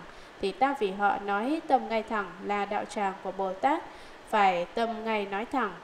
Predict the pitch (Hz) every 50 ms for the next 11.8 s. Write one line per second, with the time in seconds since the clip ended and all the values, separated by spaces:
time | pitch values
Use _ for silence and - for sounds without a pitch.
0 | - - - - - 233 208 196 - 277 277 277 277 - 302 302 285 254 226 208
1 | 196 185 190 220 269 277 285 277 277 285 294 269 - 208 190 170 165 190 233 262
2 | 254 233 233 269 269 - - 262 202 - - - 202 208 196 185 180 170 170 -
3 | - - - - - - - 202 240 285 294 311 214 208 - - - 208 208 233
4 | 302 311 - 262 202 180 185 208 208 196 - - - - - - - - - -
5 | - - - - 214 196 185 170 165 175 - - - - - - - - 302 294
6 | 302 285 262 220 - - - 240 277 - - 285 254 226 - 190 196 202 202 202
7 | 196 196 - - 208 190 190 - 220 262 - - 254 240 196 175 180 - - -
8 | 202 202 226 277 311 320 302 285 285 285 285 - 294 294 294 285 - 302 294 294
9 | 285 285 - - - - - 240 262 285 320 302 - - - - - - - 247
10 | 240 240 233 240 220 233 240 - 247 208 180 180 - - 214 202 185 175 175 175
11 | - - 220 190 185 175 - - 190 190 208 233 254 262 247